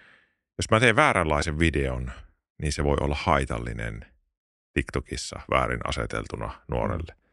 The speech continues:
Speaker 1: Esimerkkinä voi toimia vaikka, on, meillä on vaikka viisitoistavuotias nuori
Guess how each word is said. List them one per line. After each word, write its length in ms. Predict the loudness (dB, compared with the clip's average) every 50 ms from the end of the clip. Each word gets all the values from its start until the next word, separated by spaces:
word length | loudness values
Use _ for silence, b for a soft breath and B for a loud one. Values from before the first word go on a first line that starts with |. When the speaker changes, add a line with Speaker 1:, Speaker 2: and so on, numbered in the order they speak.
| _ _ _ _ _ _ _ _
Speaker 1:
Esimerkkinä 600 | 2 4 6 6 6 4 2 2 0 2 2 4
voi 160 | 4 4 2
toimia 440 | 4 2 2 2 2 2 0 0 2
vaikka, 460 | 2 2 2 0 -2 _ 2 2 2 2 -4 -14 _ _ _ _ _ _ _ _ _ _ _ _ _ _ _ _ _ _ _ _ _ _ _ _ _ _ _ _ _ _ _ _ _ _
on, 200 | 0 0 0 -2 0
meillä 220 | 4 4 6 6
on 60 | 6
vaikka 200 | 4 2 2 2
viisitoistavuotias 840 | 4 4 4 2 0 -4 -4 -2 -2 -2 -4 -2 -4 -4 -6 -4 -6
nuori 320 | -6 -4 -4 -4 -6 -6